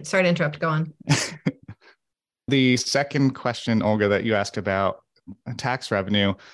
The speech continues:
Speaker 2: I, I think, uh, the important thing to look at there is how has that changed over time? Do we have the sus-, uh, s-, s-,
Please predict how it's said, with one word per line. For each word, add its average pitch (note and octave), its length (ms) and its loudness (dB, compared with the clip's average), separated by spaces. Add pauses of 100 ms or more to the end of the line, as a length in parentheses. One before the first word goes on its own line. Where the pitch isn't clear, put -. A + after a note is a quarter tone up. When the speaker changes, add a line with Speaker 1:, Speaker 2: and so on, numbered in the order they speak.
(200)
Speaker 2:
I, B2+ 180 0
I C3 80 0
think, - 460 -4 (220)
uh, A#2+ 120 0
the B2+ 280 4
important C3+ 480 0
thing B2+ 220 4
to - 140 -4
look A#2 280 -2
at G#2+ 200 0 (160)
there A#2 500 2 (380)
is A2 460 0
how C#3 200 -2
has D3 120 -2
that D#3 200 0
changed A#2+ 440 -2
over A#2 220 2
time? F#2 560 -2
Do A2 140 0
we A2+ 180 2
have B2 580 -2 (140)
the A2 540 0
sus-, - 280 -6 (180)
uh, A#2 100 0
s-, - 260 -2
s-, A#2+ 360 0